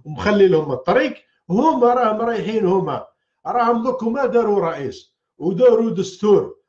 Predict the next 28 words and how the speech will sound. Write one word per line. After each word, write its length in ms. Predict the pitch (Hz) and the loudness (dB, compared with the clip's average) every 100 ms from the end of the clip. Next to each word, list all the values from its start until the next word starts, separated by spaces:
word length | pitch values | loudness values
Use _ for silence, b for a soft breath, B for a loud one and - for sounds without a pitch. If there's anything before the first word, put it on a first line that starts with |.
| - | -14
رايحين 460 | 175 233 226 240 233 | -6 -4 -4 -2 0
هما 240 | 240 240 | 0 0
فيما 260 | 226 226 233 | -4 -4 -4
بعد 320 | 277 277 233 | -4 -6 -6
يديروا 480 | 220 226 220 196 143 | -6 -6 0 0 0
برلمان 640 | 147 131 117 131 247 277 | -4 -6 -10 -8 -6 -6
ويديروا 460 | 269 208 240 233 220 | -8 -6 -4 -4 -4
مجلس 360 | 170 156 - | -6 -8 -16
الامه 420 | 143 - 196 240 285 | -18 -10 -8 -6 -6
ويديروا 540 | 262 175 233 220 202 | -6 -4 -4 0 0
ب-، 300 | 180 190 131 | 0 -4 -4
ب-، 220 | 175 151 | -4 -4
يديروا 320 | 131 180 165 | 0 0 0
البلديات 540 | 123 160 135 123 165 156 | -4 -6 -6 -6 -6 -6
اللي 120 | 160 | -8
راهم 240 | 127 123 | -8 -10
يحوسوا 360 | 120 147 127 123 | -14 -16 -14 -12
عليها. 360 | 143 208 277 277 B B 143 | -6 -4 -4 -6 B B -18
من 80 | |
بعد 220 | 160 220 202 | -6 -4 -4
زيد 220 | 196 165 | -6 -10
قعد 260 | 170 165 | -10 -10
انت 180 | 160 131 | -12 -8
استنى، 540 | 139 - 139 131 120 117 - _ _ _ _ _ _ _ _ - | -8 -8 -14 -10 -8 -8 -12 _ _ _ _ _ _ _ _ -12
استنى 340 | - 180 170 | -2 2 2
سنوات 420 | 160 151 143 131 | 2 2 0 0
واحده 220 | 127 101 120 _ _ _ _ - | -2 -6 -14 _ _ _ _ -20
اخرى. 360 | 107 101 - | -14 -12 -14